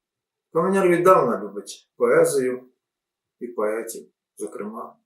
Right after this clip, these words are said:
поеток чи поетес. Всі ті дурацькі ходи із фемінітивами викликають інколи сміх, принаймні в моєму розумінні, в моєму відчутті.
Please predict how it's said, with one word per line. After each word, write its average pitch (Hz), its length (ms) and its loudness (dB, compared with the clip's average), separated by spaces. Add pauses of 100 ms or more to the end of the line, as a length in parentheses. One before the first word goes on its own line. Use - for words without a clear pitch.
(260)
поеток 135 480 2
чи - 120 -6
поетес. - 800 -4 (520)
Всі - 160 -4
ті 123 360 -6
дурацькі 143 760 4 (3500)
ходи 160 800 2
із 135 340 -2
фемінітивами 151 1600 2 (400)
викликають 131 600 2
інколи 120 460 0
сміх, 170 540 0
принаймні 127 500 0 (520)
в 131 40 -8
моєму 139 360 6
розумінні, 135 520 0
в 113 80 -6
моєму 117 380 -4
відчутті. 123 600 -4